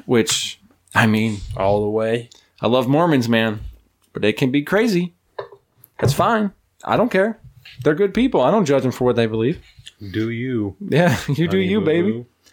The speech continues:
Speaker 1: Uh, but yeah, anyways, uh, like I said, on Thursday, the Pope Francis went ahead and he's meeting with a large group of American,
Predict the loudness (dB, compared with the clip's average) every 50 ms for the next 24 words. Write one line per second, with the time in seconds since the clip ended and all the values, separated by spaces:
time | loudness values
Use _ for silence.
0 | _ -20 -20 -20 -20 -20 _ -20 -20 -20 _ -4 -2 0 2 2 0 0 0 0
1 | 0 0 0 0 2 2 2 0 0 0 0 2 2 2 0 0 0 0 0 0
2 | 0 -2 -2 -2 -4 -2 -2 -2 -2 0 0 0 0 0 0 0 0 0 0 0
3 | -4 -8 _ _ -2 0 2 2 2 2 0 0 2 0 0 2 2 0 0 2
4 | 2 -2 -4 -4 -4 -12 -4 -2 0 0 2 2 2 0 0 -2 -6 -4 -4 -4
5 | -2 -2 -4 -4 -2 -2 0 0 0 0 0 0 0 -2 -2 -4 -2 0 0 0
6 | 0 -2 -2 -2 0 0 0 0 -2 -2 -4 -4 -2 -4 -8 -6 -4 -2 0 0
7 | 0 0 -2 -2 -4 -4 -4 -6